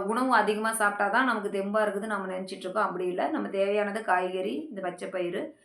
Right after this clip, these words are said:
இந்த பாரம்பரிய அரிசியிலேயே எல்லா சத்துக்களுமே இருக்கு. நம்ம முடிஞ்ச அளவுக்கு கம்மியான உணவு தான் சாப்பிடணும்.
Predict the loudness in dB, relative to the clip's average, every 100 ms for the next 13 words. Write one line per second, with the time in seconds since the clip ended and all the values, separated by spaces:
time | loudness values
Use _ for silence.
0 | _ -6 4 4 6 2 2 2 0 -2
1 | -2 0 0 0 -2 -4 -4 -6 -6 -4
2 | -4 -4 -4 -6 -8 -14 -14 _ _ _
3 | _ -2 0 0 0 0 0 0 0 2
4 | 0 0 -2 0 -2 0 -2 -2 -6 -6